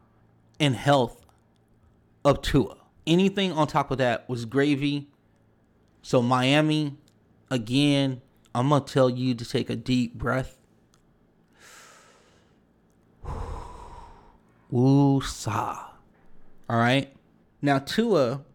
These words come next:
has had his struggles in his first year. And I know, Miami, <laughs> you're watching the Chargers, Justin Herbert,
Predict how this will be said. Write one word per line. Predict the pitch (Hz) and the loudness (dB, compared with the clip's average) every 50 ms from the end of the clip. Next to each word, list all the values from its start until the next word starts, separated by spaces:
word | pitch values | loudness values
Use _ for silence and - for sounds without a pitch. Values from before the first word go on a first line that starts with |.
| _ _ _ _ _ _ _ _ _ _ _ _ | _ _ _ _ _ _ _ _ _ _ _ _
has | - 131 117 - | -4 -4 -2 0
had | 139 131 127 131 | 2 2 2 2
his | 123 | 0
struggles | - - 139 135 131 110 117 110 107 - - - _ _ _ _ _ _ _ _ - | -2 0 2 2 2 2 -2 -4 -4 -6 -10 -14 _ _ _ _ _ _ _ _ -2
in | 139 139 | 2 2
his | 131 131 - | 2 2 2
first | 135 127 120 - - - | 0 -2 -2 -2 -6 -10
year. | 107 98 87 80 - _ _ _ _ _ _ _ _ _ _ _ _ _ - | -10 -8 -8 -10 -12 _ _ _ _ _ _ _ _ _ _ _ _ _ -4
And | 131 127 | -2 0
I | 127 135 | 2 4
know, | 143 143 139 131 | 4 6 4 4
Miami, | 127 123 123 120 120 120 117 117 117 117 117 117 - _ _ _ _ _ _ _ _ | 4 2 2 0 0 0 0 0 0 -2 -2 -4 -8 _ _ _ _ _ _ _ _
<laughs> | _ _ _ _ - - 147 120 117 131 | _ _ _ _ -12 -10 -10 -8 -4 0
you're | 135 147 147 | 0 2 2
watching | 139 135 139 139 135 - - - 135 127 127 113 - - _ _ _ _ _ _ _ _ _ _ _ _ _ _ _ _ _ _ _ _ _ _ _ _ _ _ - | 4 4 4 2 2 -2 -2 -2 0 0 0 -2 -4 -8 _ _ _ _ _ _ _ _ _ _ _ _ _ _ _ _ _ _ _ _ _ _ _ _ _ _ -4
the | 131 123 | -4 -4
Chargers, | - - - 123 120 127 120 113 120 117 - | -2 2 2 4 4 4 2 0 -4 -6 -6
Justin | - - 127 123 - - 117 113 | -2 0 0 0 0 -4 -8 -6
Herbert, | 107 123 120 117 113 117 120 120 117 110 95 - | -4 -2 -2 0 0 0 0 0 0 0 -2 -6